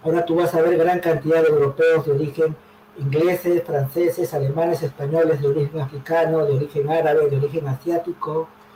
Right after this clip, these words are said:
de origen latinoamericano, que son los nuevos europeos. Ellos están cambiando, digamos, la estética que se está viviendo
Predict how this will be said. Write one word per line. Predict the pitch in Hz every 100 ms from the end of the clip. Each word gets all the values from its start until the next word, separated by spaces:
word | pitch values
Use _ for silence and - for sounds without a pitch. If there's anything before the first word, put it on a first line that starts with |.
| - - -
de |
origen | 151 160 170
latinoamericano, | 160 160 151 147 143 139 175 180 180 208 - - -
que | 156
son | 202 208
los | 202 165
nuevos | 220 220 -
europeos. | 170 143 139 180 151 135 - - - - -
Ellos | 180 208 190
están | 165 202 208
cambiando, | 202 170 160 180 220 208 180
digamos, | 165 180 180 175
la | 160
estética | 147 135 - 427 180 - 156
que | 135
se | 139
está | 135 - 165
viviendo | 160 160 170 170 170